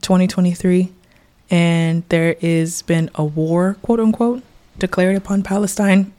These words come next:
<clears throat> by Israel, by Israeli forces. Now, I don't call this a war if one side has an army and one side does not. Um, if one side is backed by the most powerful and lucrative empires in the entire world,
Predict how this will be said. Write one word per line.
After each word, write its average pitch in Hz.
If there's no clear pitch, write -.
<clears throat> 196
by 175
Israel, 165
by 160
Israeli 165
forces. -
Now, 185
I 175
don't 180
call 185
this 196
a 175
war 202
if -
one 175
side 170
has 165
an 170
army 190
and 170
one 170
side 175
does -
not. -
Um, -
if -
one 180
side 170
is 175
backed -
by 160
the 170
most 170
powerful 165
and 170
lucrative 170
empires 170
in 165
the 160
entire 160
world, 180